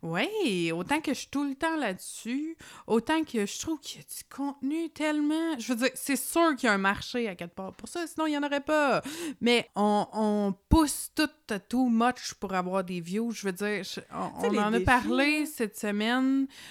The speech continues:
Speaker 1: Euh, je pense que c'est sur mon Facebook à moi, donc, euh, c'était pas sur un groupe ou quelconque. Mais en tout cas, les, les, les, les familles qui font des channels YouTube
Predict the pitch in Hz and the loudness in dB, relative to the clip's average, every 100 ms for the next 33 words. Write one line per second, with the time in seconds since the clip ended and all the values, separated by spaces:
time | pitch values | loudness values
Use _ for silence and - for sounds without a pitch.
0 | - - 196 196 196 - 247 247 220 - | -14 -2 0 2 0 -2 -6 -4 -6 -4
1 | 190 185 - - 202 190 180 196 175 202 | -4 -4 -6 -8 -4 -2 -2 -6 -6 -6
2 | 208 196 196 220 214 185 190 - 170 160 | -4 -2 0 0 0 -2 -2 -4 -6 -4
3 | 165 - 175 185 196 170 165 202 202 180 | -8 -8 -8 -8 -6 -6 -6 -10 -8 -8
4 | 170 247 233 208 - 247 - - 277 226 | -6 -6 -4 -6 -6 -8 -8 -16 -6 0
5 | 220 220 226 208 226 220 214 190 196 226 | 2 2 0 2 0 0 0 -2 -4 -6
6 | - 247 233 262 277 285 269 - 214 - | 0 4 6 6 6 4 2 0 -4 0
7 | 226 226 208 196 196 185 - - 220 226 | 2 2 0 0 -2 -6 -6 0 2 4
8 | 226 233 247 240 226 214 196 196 233 247 | 2 2 2 0 0 2 2 2 -2 -2